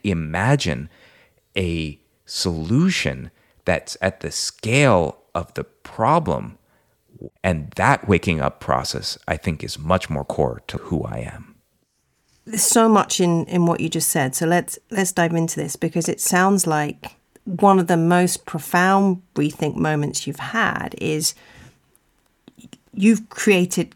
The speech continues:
Speaker 2: companies. You believed in the concept of a startup, of designing something, getting funding, scaling up, releasing it into the world. And so the realization that it's not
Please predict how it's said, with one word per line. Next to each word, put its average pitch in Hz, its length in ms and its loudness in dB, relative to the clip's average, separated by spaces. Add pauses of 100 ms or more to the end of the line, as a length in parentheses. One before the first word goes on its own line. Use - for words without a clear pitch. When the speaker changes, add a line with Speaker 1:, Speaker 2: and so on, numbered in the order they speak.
(100)
Speaker 2:
companies. - 840 -4
You 175 120 0
believed 180 800 0 (640)
in 165 400 0
the 160 80 -2
concept - 840 -2 (320)
of 165 160 0
a 156 40 -2
startup, - 800 -4
of 170 140 -4
designing 156 520 2
something, 147 420 -2
getting 156 320 0
funding, 151 480 0
scaling 156 460 0
up, 156 260 4
releasing 165 500 0
it 147 100 -6
into - 220 -8
the 147 80 -4
world. 170 540 2 (1040)
And 190 160 4
so 196 480 2 (420)
the 185 100 4
realization 185 840 4
that 165 160 0
it's - 180 -8
not 180 280 0